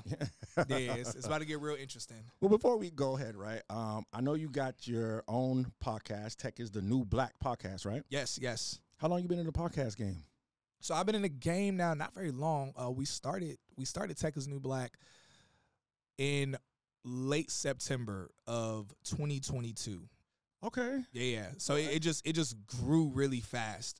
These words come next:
Speaker 1: Yeah,
Speaker 2: So
Speaker 1: I see
Speaker 2: it's,
Speaker 1: you
Speaker 2: it's
Speaker 1: doing your
Speaker 2: been,
Speaker 1: thing, man.
Speaker 2: it's been really incredible. So, uh, yeah, so initially I got into the tech industry and, um, I don't, I don't have a college degree.
Speaker 1: Uh-huh.
Speaker 2: I didn't go to college, nothing like that. I, I did, like, I did a tech boot camp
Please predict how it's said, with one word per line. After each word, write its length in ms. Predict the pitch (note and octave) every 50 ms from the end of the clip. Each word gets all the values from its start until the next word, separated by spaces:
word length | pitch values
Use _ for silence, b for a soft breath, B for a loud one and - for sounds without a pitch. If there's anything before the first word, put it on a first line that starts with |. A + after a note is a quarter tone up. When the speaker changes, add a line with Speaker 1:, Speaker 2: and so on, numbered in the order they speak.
| _
Speaker 1:
Yeah, 100 | - -
Speaker 2:
So 60 | - A#2
Speaker 1:
I 60 | A#2
see 100 | A#2 B2
Speaker 2:
it's, 100 | - A#3
Speaker 1:
you 60 | B2
Speaker 2:
it's 80 | C3 C3
Speaker 1:
doing 100 | - - C3
your 40 | B2+
Speaker 2:
been, 60 | A#2+
Speaker 1:
thing, 180 | G#3+ A#3 B3+ B3
man. 260 | G#3 G3 A3+ C#4+ - b b b b -
Speaker 2:
it's 160 | B2+ C#3 C#3
been 140 | D3 C#3+ C3
really 200 | C3 C3+ C3 B2+
incredible. 340 | A#2+ - - C#3 C3 - A#2+
So, 240 | - D3 C#3 B2+ B2 B B B B B B B _ -
uh, 220 | B2 B2+ B2 B2+
yeah, 140 | D3+ E3 E3+
so 200 | D3 - F3 D3
initially 680 | C#3+ C#3 C#3+ D#3 A3 G3+ - G#3 G3 F#3 F3+ E3+ D#3 - _ _ -
I 480 | B2 C3 C#3+ D3+ D3+ D3 D3 C#3+ C#3 C3 C3 - _ _ _ _ _ _ _ _ -
got 200 | - C#3 D3+ D3
into 180 | D#3+ C#3 D#3 C#3+
the 80 | C3
tech 260 | B2+ - - C#3+ C3 C#3+
industry 600 | B2+ B2 A#2 A2+ - - A#2 G#2+ G2+ G2 F#2+ F#2+ - _ _ _ _ _ _ _ _ A#2+
and, 480 | B2+ B2 B2 B2 A#2+ A#2 A#2 A2+ A2
um, 280 | A2+ A2+ A2+ A2 G#2+ G#2
I 100 | A2 C3+
don't, 200 | D#3 D#3+ B2 A#2+
I 60 | C#3+
don't 100 | D3 C#3+
have 140 | D3 C#3 C3+
a 40 | B2+
college 300 | - C#3 C3 C3+ C3 B2
degree. 560 | B2 A#2+ G#2+ A#2+ A#2+ A#2+ B2 A#2+ A#2+ A#2+ A#2 - - -
Speaker 1:
Uh-huh. 180 | A#2+ A2+ A2+ A2 G2 A2
Speaker 2:
I 20 | B2+ B2 A#2+
didn't 200 | A#2 C3 C3 C3+
go 100 | B2+ C3
to 60 | B2
college, 400 | B2 - C3+ A#2+ A#2 A#2+ A#2 A2+
nothing 220 | A#2 A#2+ A2+ - A#2+
like 160 | A#2 A2+ A2
that. 160 | - C#3 C#3 C3
I, 140 | B2+ B2 -
I 100 | - A#2+
did, 160 | A#2+ B2+ B2+ B2
like, 160 | A#2 A#2 - - -
I 60 | B2
did 120 | C3 C#3+ B2+
a 40 |
tech 220 | A#2+ - - C3+ G#2+ A2+ G#2+
boot 200 | - G#3 - -
camp 280 | - - B2+ A2+ A#2+